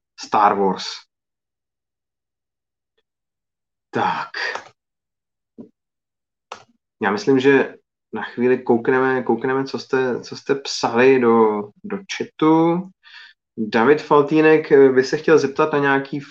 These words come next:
fajn dobovky. Jemu se líbil Dámský gambit, eh, nebo thriller, eh, kingovský jedenáct dvacet dva šedesát tři. A byl by rád za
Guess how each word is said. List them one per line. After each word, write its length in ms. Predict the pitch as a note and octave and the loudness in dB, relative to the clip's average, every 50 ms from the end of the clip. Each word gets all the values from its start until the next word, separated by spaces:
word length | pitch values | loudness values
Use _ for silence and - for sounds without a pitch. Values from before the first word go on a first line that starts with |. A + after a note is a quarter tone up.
| - | -4
fajn 440 | - C#3 D3 D3+ D3 D3 C3+ B2 A2+ G#2+ | 0 0 0 2 0 0 -2 -2 -4 -4
dobovky. 1000 | G#2+ G#2+ A#2+ A2 G2+ A#2 A2+ - - - - C3+ C3+ C#3 D3 D#3+ D#3+ D3+ D#3+ _ _ _ _ _ _ _ _ | 0 0 0 2 2 0 -4 -4 -6 -8 -4 0 2 2 2 0 -2 -8 -14 _ _ _ _ _ _ _ _
Jemu 240 | A#2 A#2+ A#2+ B2+ C3 | -4 -2 0 -2 -2
se 160 | C3+ - - | -2 -4 -4
líbil 300 | B2+ B2+ A#2+ A#2 A#2+ A2+ | -2 -2 0 0 2 2
Dámský 380 | G2+ A2 A#2+ C#3+ C#3+ - - - - | 2 2 2 0 0 -4 -12 -4 0
gambit, 560 | D3+ D3 D3 C#3+ C#3+ D3 D3 D3 C#3 C#3+ - | 0 2 2 4 6 6 6 6 4 2 0
eh, 60 | C#3+ B2+ B2+ B2+ B2 B2 B2+ C3 - | 0 0 2 0 0 -2 -4 -6 -8
nebo 480 | - A#2 A#2 A2+ A2+ A2+ A#2+ A#2 - - _ _ | -6 -4 -4 -2 -2 -2 -2 -4 -4 -8 _ _
thriller, 680 | - A#2 B2 A#2+ A#2+ B2 B2 B2+ B2+ B2+ B2 B2 A#2+ A#2 - A#2 | -10 -6 -4 -2 -2 0 0 0 -2 -2 -2 -6 -8 -8 -6 -4
eh, 180 | A#2+ A#2 A#2+ A#2+ | -2 0 -2 -2
kingovský 720 | - - B2 B2 A#2+ B2+ B2+ B2 - - - - B2+ B2+ | 0 0 0 2 2 2 0 0 -4 -10 -10 -4 0 0
jedenáct 440 | A#2+ A#2+ B2 B2 B2 B2 A#2+ A#2+ | 2 2 2 2 2 0 0 -2
dvacet 300 | A#2+ A2+ A2+ A2+ - B2+ | -2 -2 -4 -4 -4 -6
dva 120 | B2 B2+ B2 | -6 -6 -6
šedesát 440 | - B2+ A#2+ B2 - - B2+ A#2 A#2 | -6 -6 -8 -8 -6 -6 -4 -4 -4
tři. 480 | - - - G#2+ G#2 A2+ C#3 D3 - _ _ - - - - _ _ _ _ _ _ _ - | -6 -4 -2 0 0 2 0 -2 -4 _ _ -20 -20 -20 -20 _ _ _ _ _ _ _ 2
A 560 | A2 A2 A2+ A2+ A2+ A2 A2+ A2+ A2+ A2+ A2+ - - _ _ _ _ _ _ | 4 4 6 6 6 6 4 4 2 2 -2 -6 -12 _ _ _ _ _ _
byl 260 | A#2 A2+ B2 B2 B2 A2+ | -6 -4 -2 -2 0 2
by 120 | C3+ C#3 | 2 2
rád 280 | C3+ C3+ C3+ C3+ C3+ C3+ | 4 4 2 2 0 0
za 180 | C3+ C3+ C3 | -4 -4 -6